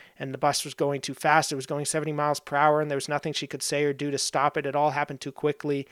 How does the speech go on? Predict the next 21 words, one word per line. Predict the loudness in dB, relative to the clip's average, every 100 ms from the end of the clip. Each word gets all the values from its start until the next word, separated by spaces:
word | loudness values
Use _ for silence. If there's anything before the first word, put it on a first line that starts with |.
| _ -8
And | 2
as | 6 6
she's | 4 2
saying | 2 2 2 0 -2
this, | -6 -6 -14 -8
she's | -4 0
staring | 0 4 4 4 2
right | 0 0
at | -2 -4
her | -2
father. | -2 -2 -4 -8
And | -4 0
this | 2
is | 4
something | 4 4 2 0
we |
don't | 2 2 2 2
get | 2 2 -2
in | -8
the |
book. | -2 -2 -2